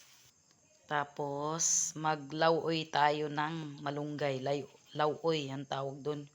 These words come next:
Bulang lang. Malunggay lang yan siya, guys. Tapos, lagyan lang ng bawang. Yun. Magsasabaw tayo.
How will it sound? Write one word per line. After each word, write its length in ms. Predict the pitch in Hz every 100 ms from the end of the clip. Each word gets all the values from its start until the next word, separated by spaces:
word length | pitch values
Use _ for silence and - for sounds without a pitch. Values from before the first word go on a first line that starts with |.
| - - - _
Bulang 400 | 143 156 151 156
lang. 400 | 160 160 151 139 - _ _ _ _ _ _ - - _
Malunggay 480 | 143 151 160 160 170
lang 240 | 160 160 156
yan 80 |
siya, 160 | 151 151
guys. 320 | 147 151 143
Tapos, 320 | 143 143 135
lagyan 320 | - 139 143 139
lang 160 | 135
ng 180 | 135 135 135 139 135 - - _ _ _ _ _ - - - _ _ _ _ _ _ _
bawang. 480 | 127 147 156 156 131 123 120 - _ - 143
Yun. 240 | 143 131 123 120 _ _ _ _ - _ - _ _ _ - _ - - _ _ -
Magsasabaw 640 | 139 131 - 135 139 135 135
tayo. 420 | 135 135 127 127